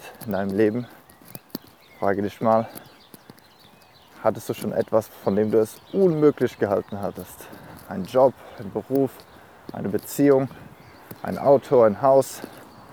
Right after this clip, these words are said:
was Materielles. Aber du wolltest es so unbedingt, du wolltest es so stark, dass du nicht aufgegeben hast.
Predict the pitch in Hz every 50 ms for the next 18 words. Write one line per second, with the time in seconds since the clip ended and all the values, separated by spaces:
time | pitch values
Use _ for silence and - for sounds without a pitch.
0 | - - - - - - - 101 - - 107 104 - - 113 110 101 110 127 139
1 | 135 131 131 - - - - - - - - - - - - - - - - -
2 | - - - - - _ _ _ - - - - - - 95 101 101 - - -
3 | - - - - 113 107 123 127 120 127 - 135 - - - - - - - -
4 | 185 170 175 180 156 - - - 170 156 147 143 139 123 143 131 110 104 - -
5 | - - - - - 107 110 113 107 113 120 117 - - - - - - 170 160
6 | 156 - - - - 107 110 - 160 - - - _ _ _ - - _ _ _
7 | _ _ - - - - _ _ _ _ _ _ _ _ _ _ _ - - -
8 | _ _ - - 104 104 - - - 123 113 110 107 - - - - 120 127 131
9 | 147 160 147 - - 95 113 120 - - 120 104 113 110 107 104 113 117 123 -
10 | - - -